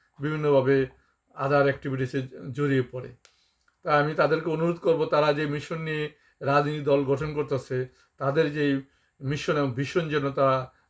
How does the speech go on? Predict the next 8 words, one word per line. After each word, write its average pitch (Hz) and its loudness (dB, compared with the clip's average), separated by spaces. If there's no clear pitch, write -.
ধরে 151 4
রাখতে 170 6
পারে 139 -4
এবং 135 -4
তারা 131 2
ভবিষ্যতে 135 -4
যেন 131 0
এই 120 0